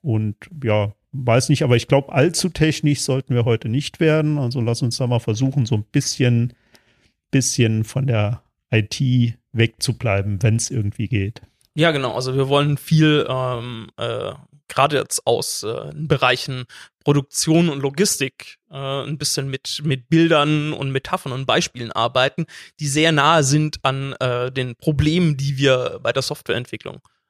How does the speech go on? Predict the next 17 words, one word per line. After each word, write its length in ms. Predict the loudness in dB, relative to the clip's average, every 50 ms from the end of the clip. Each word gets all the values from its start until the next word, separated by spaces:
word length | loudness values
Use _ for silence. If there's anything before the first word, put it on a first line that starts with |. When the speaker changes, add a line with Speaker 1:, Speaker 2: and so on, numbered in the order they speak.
| _ _ _
Speaker 2:
äh, 60 | -2
auch, 460 | -2 -2 0 0 0 0 0 -6 -18 -18 _
äh, 1000 | -8 -8 -6 -6 -8 -8 -10 -10 -12 -14 -16 -18 -20 _ _ _ _ _ -12 -10 0
ähnlich 400 | 2 2 4 4 2 0 0 -2
haben 380 | 0 2 2 2 2 0 -4 -8
und 520 | -6 -6 -6 -6 -6 -6 -8 -12 -10 -4
deren, 300 | 0 0 0 0 0 -4 -8 -14 -20 _ _ _ _
äh, 460 | 0 2 2 2 2 0 -2 -4 -6 -10 -12 -20 _ _ _ _ _ _ _ _ _ _ _ _
Lösungen 600 | 2 4 4 6 6 4 4 2 2 0 0 -6 -10 -4
auch 220 | -4 -4 -4 -4 -6
ähnlich 400 | -6 -6 -6 -6 -6 -8 -8 -6
sind 300 | -6 -6 -6 -8 -10 -14
in 140 | -14 -12 -10
unserem 420 | -8 -8 -6 -6 -8 -8 -8 -10
Bereich. 420 | -12 -10 -2 4 4 6 6 4 2
Speaker 1:
Mhm. 80 | -2
Speaker 2:
Und 160 | -8 -10 -10